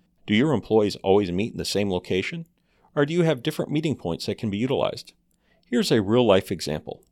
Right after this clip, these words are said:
There was an individual with ill intent who called in bomb threats to a workplace to watch how the business responded. Once the person knew the response process and the evacuation rally points,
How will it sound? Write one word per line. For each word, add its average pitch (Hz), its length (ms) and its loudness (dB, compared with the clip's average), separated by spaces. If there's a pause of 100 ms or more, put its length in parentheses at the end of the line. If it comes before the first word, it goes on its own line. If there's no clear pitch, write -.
(580)
There 180 80 -2
was 170 180 0
an 143 80 0
individual 123 560 2
with - 320 -2
ill 151 180 4
intent 104 420 -2
who - 120 -10
called 135 320 0
in 117 100 0
bomb 110 240 4
threats - 300 -2
to 107 100 -4
a 95 40 0
workplace 90 460 -4
to - 80 -8
watch 98 240 2
how 117 120 0
the 107 80 -6
business 85 420 -6
responded. 135 500 -4 (520)
Once 160 240 0
the - 100 -6
person 123 400 -4
knew 113 140 0
the 110 100 -2
response 123 460 -2
process 71 560 -4 (400)
and 95 100 0
the 90 60 2
evacuation 98 640 0
rally 110 300 2
points, - 400 -10